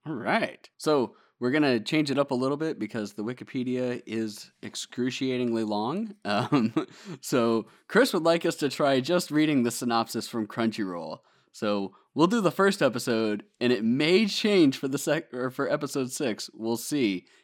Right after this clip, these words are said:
It may happen mid, mid, uh, podcast, everybody. But so let's get to episode five, Hide and Seek. The new mechs are to be sent to Fort Casadeas,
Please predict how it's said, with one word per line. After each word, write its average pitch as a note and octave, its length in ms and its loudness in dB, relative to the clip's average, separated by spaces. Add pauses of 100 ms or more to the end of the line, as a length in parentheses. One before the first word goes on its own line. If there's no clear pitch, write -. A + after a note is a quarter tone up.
(120)
It A3 120 -2
may F#3 160 4
happen A#2+ 320 0
mid, F2+ 200 -6 (240)
mid, F#2+ 280 -4
uh, E2 300 -10
podcast, E2+ 420 -10
everybody. E2 520 -14 (440)
But F#2+ 100 -6
so G2+ 120 -4
let's C3+ 180 -2
get G3 140 -4
to - 100 -8
episode F#3 320 -8
five, A#2+ 320 -2 (200)
Hide F3 460 -4
and B2 300 -6
Seek. - 500 -12
The G#2+ 120 -2
new A#3 240 6
mechs - 420 0
are G2+ 180 0
to - 80 -10
be F2+ 120 -12
sent A3 380 -2
to - 60 -18
Fort - 400 -4
Casadeas, B2 720 -2